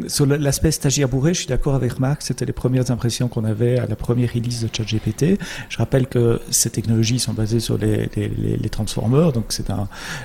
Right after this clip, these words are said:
euh, qui ont été décrits dans un, un, un papier scientifique il y a six ans seulement.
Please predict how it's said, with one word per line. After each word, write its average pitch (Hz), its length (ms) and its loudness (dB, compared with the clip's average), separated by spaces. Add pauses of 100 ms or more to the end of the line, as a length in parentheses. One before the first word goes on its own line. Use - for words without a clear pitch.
(120)
euh, - 20 -2 (160)
qui 117 100 2
ont 107 40 4
été 104 180 -2
décrits 120 400 2
dans 110 240 2
un, 107 80 2
un, 104 560 0
un 104 60 0
papier 123 480 2
scientifique 117 580 2
il 117 40 4
y - 20 6
a 95 60 2
six 127 520 4
ans 127 160 4
seulement. 113 560 2